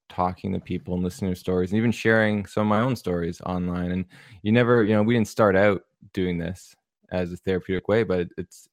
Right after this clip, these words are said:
it's amazing how it is and how talking about our feelings out loud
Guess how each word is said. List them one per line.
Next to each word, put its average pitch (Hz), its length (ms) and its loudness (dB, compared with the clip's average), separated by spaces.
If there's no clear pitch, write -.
it's 104 140 -8
amazing 104 440 -2
how 92 240 -2
it 98 60 -2
is - 440 -6
and - 100 -12
how 98 140 -2
talking 98 420 -2
about 95 220 -2
our 95 80 -2
feelings 95 440 -4
out 92 140 -6
loud 92 380 -2